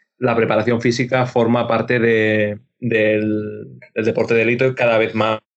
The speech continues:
pues, con las nuevas tecnologías, ¿no? Para, para el alto rendimiento. Pero quizá en las universidades o en las ligas de desarrollo o en, o en los países donde se juega en, a un alto nivel en el hockey, también está creciendo eso a partir de,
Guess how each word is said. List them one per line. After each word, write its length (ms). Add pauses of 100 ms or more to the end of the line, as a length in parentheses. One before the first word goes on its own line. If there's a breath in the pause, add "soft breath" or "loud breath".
(260)
pues, 100
con 120
las 100
nuevas 160
tecnologías, 520
¿no? 120
Para, 240
para 140
el 40
alto 140
rendimiento. 600 (100)
Pero 180
quizá 240
en 80
las 120
universidades 720
o 80
en 60
las 340
ligas 200
de 60
desarrollo 540
o 80
en, 480
o 160
en 40
los 140
países 460
donde 180
se 140
juega 680
en, 380
a 80
un 100
alto 140
nivel 160
en 80
el 100
hockey, 400
también 300
está 180
creciendo 420
eso 400
a 140
partir 360
de, 500